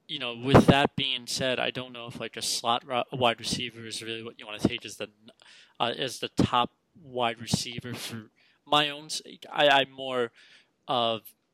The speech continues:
you know, both of them are pretty much same height.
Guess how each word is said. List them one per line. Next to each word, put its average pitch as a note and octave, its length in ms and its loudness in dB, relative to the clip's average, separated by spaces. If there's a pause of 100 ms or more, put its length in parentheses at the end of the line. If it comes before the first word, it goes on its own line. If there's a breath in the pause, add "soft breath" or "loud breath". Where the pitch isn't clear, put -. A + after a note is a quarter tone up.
(160)
you C#3 100 -4
know, A2+ 140 -6 (340)
both D#3+ 240 2
of E3 60 -2
them D3+ 120 -8
are C3 160 -12 (220)
pretty D3+ 160 -10
much C3+ 200 -6
same A#2+ 240 -4
height. D#3+ 440 2